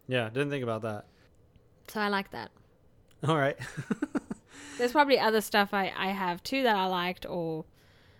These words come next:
Speaker 2: you know, gave me pause or that I appreciated. I'll f-, finish with this. I really appreciated seeing the strong leader, warrior, resourceful woman that n-, are certain of what they want.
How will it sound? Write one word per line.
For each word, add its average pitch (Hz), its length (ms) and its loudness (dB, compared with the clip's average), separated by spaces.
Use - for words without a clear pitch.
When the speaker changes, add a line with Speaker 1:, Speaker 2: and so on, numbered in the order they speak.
Speaker 2:
you 196 100 -2
know, 175 140 0
gave 175 240 0
me 170 100 -2
pause 175 500 -2
or 170 80 -2
that 165 140 -2
I 156 100 0
appreciated. 156 1040 -6
I'll 196 240 0
f-, - 180 -16
finish 170 280 -4
with 156 100 -12
this. - 300 -12
I 196 80 2
really 220 420 6
appreciated 208 760 0
seeing 190 300 2
the 175 80 0
strong 190 760 -2
leader, 185 520 0
warrior, 175 800 -2
resourceful 185 600 0
woman 175 340 -4
that 185 380 0
n-, 185 160 -4
are 185 160 -2
certain 202 520 2
of 190 100 0
what 185 120 -2
they 226 120 0
want. 170 380 -6